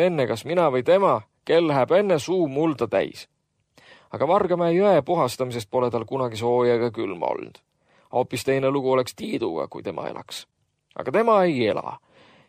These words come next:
Ja kuigi ta elaks, nagu ta enne surma oli, siis ei märkaks ta midagi, sest tema läks lolliks. Mõistad sa, poeg,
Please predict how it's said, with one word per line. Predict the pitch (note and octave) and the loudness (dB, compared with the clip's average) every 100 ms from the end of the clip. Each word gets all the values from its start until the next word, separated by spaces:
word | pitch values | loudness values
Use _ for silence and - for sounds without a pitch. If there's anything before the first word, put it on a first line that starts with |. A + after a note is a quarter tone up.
| - | -6
Ja | E3 | -2
kuigi | A3+ G#3 | 0 2
ta | G3 G3+ | 2 4
elaks, | A3+ G3+ - - | 4 4 0 -4
nagu | F3 F3 | -4 -2
ta | E3 G3 | 0 0
enne | E3 | -2
surma | D3 A#3 A3 F#3 E3+ | 2 4 6 4 4
oli, | G#3+ A3+ G3+ E3 | 4 4 4 2
siis | F3 F#3+ | 0 -2
ei | F3+ E3+ | -2 0
märkaks | F#3 G3+ - E3 - | 2 0 -2 -6 -6
ta | D#3 | -4
midagi, | G3+ G3 F3+ D3+ | 0 2 2 -2
sest | C#3+ C3 | -8 -6
tema | F#3 F#3+ E3 | -2 0 2
läks | D#3+ C3 | 0 -2
lolliks. | D#3 G3 E3 A2+ - - - _ _ _ - | 0 2 2 -2 -8 -16 -16 _ _ _ -4
Mõistad | F#3 - B2 | -2 0 -4
sa, | - | -8
poeg, | - G2 F#2+ | -4 -2 -2